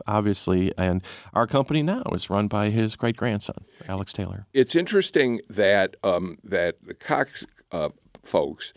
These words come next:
Speaker 2: pretty much divested of their, um, publishing interests and their, uh, television stations, so that, um, i-, in terms of your career, um, there's just, I think I'm right, it's just the two newspapers,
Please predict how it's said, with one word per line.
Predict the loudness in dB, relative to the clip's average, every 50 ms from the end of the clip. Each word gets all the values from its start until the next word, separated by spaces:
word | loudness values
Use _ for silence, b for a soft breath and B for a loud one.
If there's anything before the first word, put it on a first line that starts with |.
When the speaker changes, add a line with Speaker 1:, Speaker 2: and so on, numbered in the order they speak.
| b b b b b b
Speaker 2:
pretty | -6 -2 2
much | 2 2 2 2 0
divested | 0 0 2 4 2 2 2 0 -2 -2 -2 0
of | -2 -2 -4 -4 -4 -4
their, | -4 -2 -2 -2 -2 -4 -6 -8 -8
um, | -6 -6 -6 -6 -8 -10 -12 -16 -18 _ _ _
publishing | -4 -2 0 0 -2 -2 -2 -4 -4 -4 -6 -10 -8
interests | -6 -4 -4 -4 -2 -2 -2 -2 -2 -6 -12 -14 -16 -16 -10 -4
and | -2 -2 -2 -2 -4 -4
their, | -4 -4 -4 -4 -4 -6 -10 -12 -14 -14
uh, | -12 -8 -2
television | 0 2 2 2 0 -2 -4 -4 -6 -8 -8 -8 _
stations, | -18 -12 -6 -4 -2 -2 -2 -4 -4 -6 -6 -6 -8 -10 -14 B B B B B B B
so | B -4 2 4 4 4 4
that, | 4 2 2 0 -2 _
um, | 0 2 2 2 -2 -4 -4 -4
i-, | -4 -4 -2
in | 0 -2 0
terms | 0 2 2 2 2 0 -2
of | -4 -4
your | 0 2 2 2
career, | 0 0 -4 -2 -2 -2 -4 -6 -8 -10 -16 b b b b b b b b -6
um, | -4 -2 -2 -2 -4 -6 -8 -12 _ _ _ _ _ _ -2
there's | 2 4 4 4 2
just, | 0 -2 -2 -2 -6 _ _ _ _ -12
I | -8
think | -4 -4 -2 0
I'm | 0 0 0 0
right, | 0 0 0 0 -2 -6 _ -6
it's | -6 -6
just | -4 -4 -4 -2 -2
the | -4 -4
two | 0 0 0 0
newspapers, | 2 0 -2 -2 -4 -4 -6 -6 -4 -2 -4 -4 -4 -6 -12